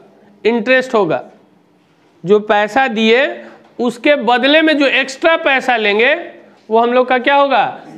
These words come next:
सूद होगा, interest होगा। गांव वगैरह में क्या होता है कि हम पैसा दिए, मान लीजिए कि हम बीस हज़ार रुपया दे दिए किसी किसान को, ठीक है, तो उसके बदले में वो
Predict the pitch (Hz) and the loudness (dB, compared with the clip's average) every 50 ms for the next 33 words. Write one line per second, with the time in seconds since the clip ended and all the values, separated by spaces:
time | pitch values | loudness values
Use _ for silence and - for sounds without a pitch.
0 | - - - - 254 262 240 240 233 240 233 254 254 220 208 220 220 208 220 240 | -20 -10 -6 -2 -2 0 2 2 2 2 0 0 0 -2 -2 -4 -2 0 2 2
1 | 240 233 233 226 220 202 196 208 202 214 233 240 254 262 254 262 262 269 269 269 | 2 2 0 -2 -2 -2 -2 -2 0 0 0 0 0 0 0 0 0 0 0 0
2 | 262 262 269 262 262 254 254 262 233 214 220 247 294 311 - - - - - - | 0 0 2 2 2 2 0 0 0 0 0 -2 -2 -6 -10 -16 -20 -20 -20 -20
3 | - _ _ - 247 254 262 262 262 262 - - - 185 233 240 240 226 - 233 | -20 _ _ -4 -2 0 0 0 -2 -6 -10 -12 -6 -4 -2 -2 -2 -2 -2 -2
4 | 226 220 226 262 269 262 262 262 269 277 302 330 - - - - - - _ _ | 0 0 0 0 0 0 0 2 2 2 0 0 -4 -10 -18 -20 -20 -20 _ _
5 | - 180 202 240 262 262 254 262 254 247 247 247 233 262 247 - 254 247 247 247 | -4 -2 -2 0 0 0 0 0 0 -2 -2 -2 -2 -2 -2 0 0 0 0 0
6 | 247 226 247 247 240 220 233 233 220 233 226 220 226 226 214 233 214 202 220 214 | -2 -2 -2 -2 0 2 2 2 2 2 0 0 0 -2 -4 -4 -4 -2 -2 -2
7 | 214 214 208 208 202 190 196 - - - _ _ _ _ _ _ _ _ _ _ | -2 -2 -2 -2 -4 -6 -8 -12 -14 -16 _ _ _ _ _ _ _ _ _ _
8 | _ - - 240 214 220 226 226 - - - - _ _ _ _ _ - - - | _ -8 -6 -4 -2 -2 -2 -2 -4 -8 -16 -20 _ _ _ _ _ -14 -8 -6
9 | 226 240 233 - 269 269 254 226 240 247 240 247 254 269 285 294 285 277 277 277 | -6 -6 -2 0 0 0 2 2 0 0 2 2 2 2 2 2 2 2 2 2
10 | 269 | 0